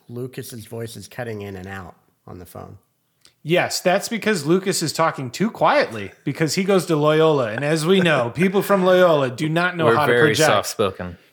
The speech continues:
Speaker 2: Very soft-spoken.
Speaker 3: Am I
Speaker 2: Um,
Speaker 3: really not talking that loud?
Speaker 2: No, you're not.
Speaker 3: Oh my God. I feel like I'm screaming.
Speaker 2: Oh, I can turn you down more so that you have to talk louder. You
Speaker 3: Okay.
Speaker 2: ready?
Speaker 3: Oh, that's way better.
Speaker 2: Okay.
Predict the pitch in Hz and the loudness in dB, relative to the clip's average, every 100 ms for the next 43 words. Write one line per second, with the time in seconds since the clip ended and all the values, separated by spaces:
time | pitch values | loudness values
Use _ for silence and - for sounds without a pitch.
0 | 123 156 196 175 - 139 123 - 131 120 | -4 2 4 4 2 0 0 -2 -4 -4
1 | 107 95 - - 117 151 143 113 127 113 | -8 -16 -20 -8 -4 0 2 2 2 0
2 | 113 107 110 135 143 143 180 - 180 214 | -4 -6 -6 -10 -12 -12 -14 -10 -2 0
3 | 143 101 - 147 143 156 156 107 - - | 0 -4 -10 -6 -2 0 2 0 -4 -10
4 | 120 101 90 98 - 147 131 98 - - | -10 -10 -8 -8 -6 -6 -6 -4 -2 -2
5 | 113 127 107 87 - - - _ - 175 | -4 -4 -4 -8 -12 -20 -20 _ -2 -2
6 | 151 - - 190 202 262 - 233 220 180 | -2 -6 -2 -2 0 -4 -2 0 2 0
7 | 143 135 170 190 220 214 - 156 143 139 | 0 0 0 0 0 -2 -2 -2 -2 -4
8 | 135 139 110 - 147 147 - 151 - 139 | -6 -8 -8 -6 -4 -4 -6 -10 -6 -4
9 | 120 127 117 107 95 98 _ _ _ _ | -4 -4 -6 -6 -10 -16 _ _ _ _
10 | _ - 123 131 143 196 214 185 - 117 | _ -14 -4 0 2 2 0 -6 -2 0
11 | 101 110 101 98 80 78 80 - _ _ | 0 -2 -2 -2 -2 -6 -8 -12 _ _
12 | _ _ _ _ _ - 147 220 135 - | _ _ _ _ _ -6 0 0 0 -4